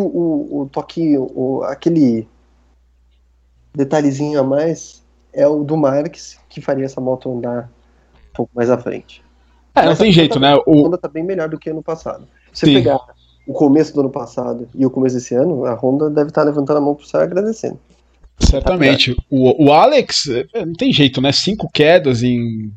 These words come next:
Speaker 2: sei lá, c-, cinco dias, né? De, de, de quatro dias, no caso, né? Porque não tivemos o último e o primeiro, né, o da primeira semana foi o, o teste de, só dos rookies, né, e dos pilotos de teste.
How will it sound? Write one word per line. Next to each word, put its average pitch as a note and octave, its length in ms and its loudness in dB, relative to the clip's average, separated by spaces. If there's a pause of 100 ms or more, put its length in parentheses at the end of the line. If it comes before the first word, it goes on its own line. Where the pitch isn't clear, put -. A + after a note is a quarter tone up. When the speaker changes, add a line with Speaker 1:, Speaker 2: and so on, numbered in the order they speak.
(100)
Speaker 2:
sei - 220 -12
lá, G#2 220 -6 (280)
c-, - 300 -16 (100)
cinco D3+ 460 -4
dias, A2+ 460 2
né? A#2 160 -2
De, A2 160 -10 (100)
de, B2+ 140 -4
de C#3 80 -8
quatro E3 400 2
dias, B2 260 2
no A2+ 80 -8
caso, B2 380 2
né? B2 200 -4 (640)
Porque A2 1200 -4
não B2+ 140 -2
tivemos C3 380 2
o B2+ 60 -8
último C#3 420 -4
e - 40 4
o C3 80 2
primeiro, C#3 540 2 (560)
né, A#2+ 260 0
o A#2 280 -4
da B2 120 0
primeira B2+ 360 0
semana B2 360 -4
foi C#3+ 520 2 (680)
o, A#2 760 0
o B2 40 -2
teste B2+ 360 0
de, A2+ 120 -12
só C3 180 -2
dos C3 200 -4
rookies, C3+ 420 2
né, A#2+ 140 2
e A#2 40 0
dos A#2 160 -8
pilotos A#2+ 240 -4
de - 20 -10
teste. D#3+ 440 0